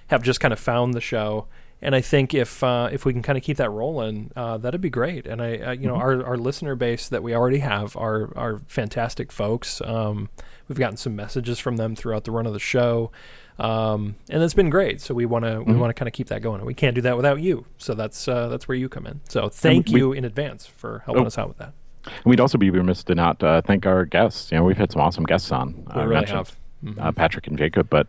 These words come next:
Speaker 2: I mean, everybody has just been great. So, um, if you're one of those people, thanks. B-, um, but if you even maybe have some questions for some of those people, um,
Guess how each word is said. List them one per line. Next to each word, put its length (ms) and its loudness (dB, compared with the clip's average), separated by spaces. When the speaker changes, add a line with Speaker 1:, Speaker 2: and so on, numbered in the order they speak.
Speaker 2:
I 140 -2
mean, 140 -4
everybody 340 2
has 100 -4
just 160 -2
been 100 -4
great. 320 2
So, 280 -4
um, 320 4
if 100 6
you're 80 8
one 120 8
of 40 8
those 160 6
people, 240 0
thanks. 420 -2
B-, 160 -6
um, 420 -4
but 140 4
if 160 2
you 80 6
even 320 6
maybe 160 4
have 120 2
some 120 4
questions 320 2
for 120 4
some 140 2
of 60 6
those 180 6
people, 400 -2
um, 400 2